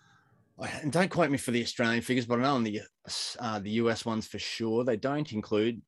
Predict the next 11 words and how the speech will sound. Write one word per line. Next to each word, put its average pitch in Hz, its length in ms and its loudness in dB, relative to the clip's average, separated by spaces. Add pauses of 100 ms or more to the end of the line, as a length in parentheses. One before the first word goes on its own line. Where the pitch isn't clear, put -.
(120)
asset - 260 -8
pricing, 85 420 -8 (300)
um, 82 460 -10 (300)
uh, 80 220 -8
so 87 260 -4
housing 92 360 -2
price 92 300 -6
inflation. 85 540 -10
So - 180 0
they, 127 180 4
they 123 380 2